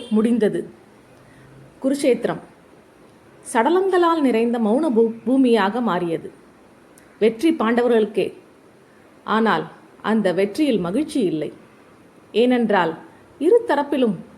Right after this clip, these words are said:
எண்ணற்ற உயிர்கள் அழிந்திருந்தன. அந்த நேரத்தில் தன் நூறு மகன்களையும் இழந்த காந்தாரி கண்ணீர் விடாமல் சிலையாக நின்றாள். அவள் கண்களை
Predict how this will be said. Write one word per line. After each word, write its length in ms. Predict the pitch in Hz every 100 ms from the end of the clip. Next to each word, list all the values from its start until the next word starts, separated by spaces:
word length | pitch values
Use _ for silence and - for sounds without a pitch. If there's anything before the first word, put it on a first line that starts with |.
| -
எண்ணற்ற 560 | 202 226 269 269 381 370
உயிர்கள் 500 | 240 240 240 185 - -
அழிந்திருந்தன. 640 | 208 233 247 214 185 160 156 - - - - - - - - -
அந்த 340 | 170 208 214
நேரத்தில் 640 | 214 202 202 202 175 160 - - - - - - - - -
தன் 260 | 262 247 208
நூறு 380 | 240 370 403 254
மகன்களையும் 640 | 214 277 285 311 320 349
இழந்த 300 | 302 214 202
காந்தாரி 600 | 175 175 190 196 208 185 151 - - - -
கண்ணீர் 380 | 202 233 262 208
விடாமல் 520 | 185 180 190 165 160 - - - -
சிலையாக 440 | 196 196 202 202
நின்றாள். 420 | 208 160 165 156 - - - _ - _ - - - - - _
அவள் 320 | - 233 254
கண்களை 540 | 226 240 277 262 202